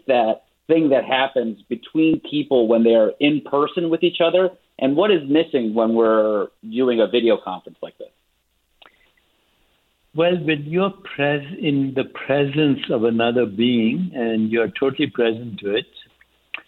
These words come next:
Speaker 2: then there's an exchange of energy at the level of being, which is not possible through technology at the moment.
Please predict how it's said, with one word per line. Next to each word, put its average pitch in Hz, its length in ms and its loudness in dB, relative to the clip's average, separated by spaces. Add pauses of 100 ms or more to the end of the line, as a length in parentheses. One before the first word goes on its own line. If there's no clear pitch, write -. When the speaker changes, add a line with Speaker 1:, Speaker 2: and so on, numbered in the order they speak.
(260)
Speaker 2:
then 123 200 0
there's 135 220 0
an 127 140 0
exchange 131 680 -2
of 123 200 -2
energy 131 760 -2
at 113 140 -2
the 117 80 0
level 123 460 0
of 95 200 -6
being, 107 420 -2 (160)
which 120 240 -4
is 110 160 -4
not 123 280 -4
possible 113 540 -4
through 107 140 -4
technology 101 720 -6 (140)
at 113 160 -8
the 110 60 -6
moment. 107 340 -4